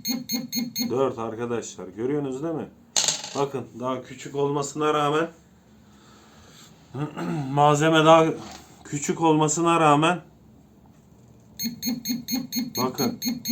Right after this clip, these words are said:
Beşten aldı. Çok ilginç. Şu anda ben de şaş-, şu an almadı. Yani değişiyor. Hemen hemen yine aynı diyebiliriz. Dört.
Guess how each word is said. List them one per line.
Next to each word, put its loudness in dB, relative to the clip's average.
Beşten -4
aldı. -6
Çok -8
ilginç. -6
Şu -8
anda -4
ben -4
de -6
şaş-, -16
şu -14
an -12
almadı. -12
Yani 2
değişiyor. 2
Hemen 2
hemen 2
yine 0
aynı 2
diyebiliriz. 0
Dört. -2